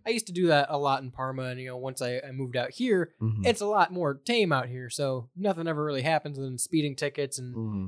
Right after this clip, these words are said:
Speaker 1: things like that, so deleted it. But I'm, I'm scrolling Facebook the one night, and I think, I think Jake, Jake, uh, Schrader was over.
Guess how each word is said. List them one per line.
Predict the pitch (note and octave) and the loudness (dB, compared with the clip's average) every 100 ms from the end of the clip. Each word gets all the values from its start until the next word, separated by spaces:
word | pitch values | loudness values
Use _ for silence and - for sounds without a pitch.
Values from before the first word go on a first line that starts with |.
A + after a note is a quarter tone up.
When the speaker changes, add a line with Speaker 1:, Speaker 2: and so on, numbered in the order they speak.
| G2+ | -2
Speaker 1:
things | E3+ B2+ | -2 0
like | B2 A#2+ | -2 -2
that, | F#3 E3 - | 2 2 0
so | - C3 B2+ _ _ _ _ - | -6 -8 -10 _ _ _ _ -4
deleted | F3 D#3+ D#3 | 0 2 0
it. | D3+ D#3 _ _ _ _ _ D#3+ | -2 -4 _ _ _ _ _ -4
But | D3+ | 0
I'm, | C#3+ C#3 | 2 0
I'm | C#3 | -4
scrolling | - A3 G#3+ F3+ | -4 0 0 2
Facebook | G#3 G#3 - - | 0 -2 -8 -4
the | C#3+ | -2
one | B2+ B2 | -2 -4
night, | B2+ C#3 | -6 -8
and | B2+ - _ _ _ _ _ _ - - - | -12 -14 _ _ _ _ _ _ -16 -14 -2
I | D#3 D#3 | 0 2
think, | G3+ F#3 D3+ | 2 0 -4
I | |
think | D3 F#3+ | -4 -6
Jake, | B2+ D#3+ E3 _ _ _ D#3 | 0 2 2 _ _ _ -14
Jake, | C3+ D#3 D3+ D#3 | -2 0 0 2
uh, | C#3+ C3+ B2 | 2 2 -2
Schrader | A#2 E3 D#3+ C#3 | -2 0 2 2
was | B2+ | 0
over. | B2 A#2+ B2 | -2 -8 -12